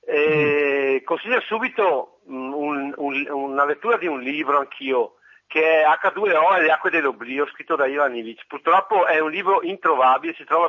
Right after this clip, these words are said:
Speaker 1: solo nelle biblioteche, però è un libro fantastico. Eh, tra le altre cose, n-, non so se,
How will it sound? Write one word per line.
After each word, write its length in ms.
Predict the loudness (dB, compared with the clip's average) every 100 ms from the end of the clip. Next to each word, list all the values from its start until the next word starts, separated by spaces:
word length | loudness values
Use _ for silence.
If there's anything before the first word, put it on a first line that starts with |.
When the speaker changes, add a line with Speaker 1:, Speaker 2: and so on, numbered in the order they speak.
| 0
Speaker 1:
solo 180 | 0 2
nelle 200 | 0 -4
biblioteche, 800 | -10 -10 -4 -4 -2 -4 -4 _ _ _ -20 -20 _ _
però 680 | 2 4 6 4 2 -2 -6
è 280 | 0 2 2
un 220 | -2 -6
libro 220 | -2 -2
fantastico. 920 | -2 -6 0 0 0 -8 -6 -6 -6 _ -20 -20 -20 _
Eh, 440 | 4 4 4 2 2
tra 140 | 2
le 60 | 2
altre 240 | 0 0
cose, 680 | 2 4 2 0 0 -2 -8
n-, 260 | -8 -6 -4
non 120 | -4
so 180 | 0 0
se, 180 | 0 -6